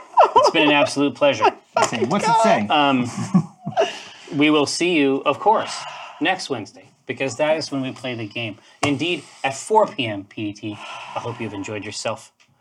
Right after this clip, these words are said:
Speaker 1: Uh, we're gonna go and we're going to emit potty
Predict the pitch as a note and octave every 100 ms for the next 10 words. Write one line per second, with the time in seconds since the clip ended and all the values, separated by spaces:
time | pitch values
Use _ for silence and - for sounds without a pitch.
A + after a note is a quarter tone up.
0 | _ _ _ - G#2+ G#2 G2+ G#2 C#3+ A#2+
1 | A2+ G#2+ A#2+ A2+ A2+ - A2+ G#2+ G#2 G#2
2 | G#2 G#2+ G#2 - A2 A#2 B2+ C#3+ C#3+ -
3 | _ _ _ _ _ _ _ _ - A#2+
4 | A2 C3+